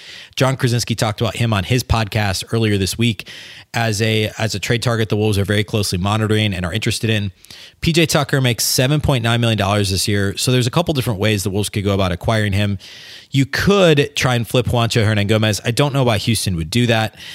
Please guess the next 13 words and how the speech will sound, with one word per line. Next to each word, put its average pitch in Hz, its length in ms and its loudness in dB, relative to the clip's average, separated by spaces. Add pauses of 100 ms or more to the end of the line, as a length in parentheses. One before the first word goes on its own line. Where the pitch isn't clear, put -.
(240)
um, 95 480 0 (100)
because 107 360 0 (160)
what 107 140 0
does 107 120 0
he 117 140 2
do 95 240 2
for - 100 -2
them 98 260 0
if 90 120 -4
they're 90 100 0
trying 98 200 0
to 90 80 0
rebuild? 98 520 2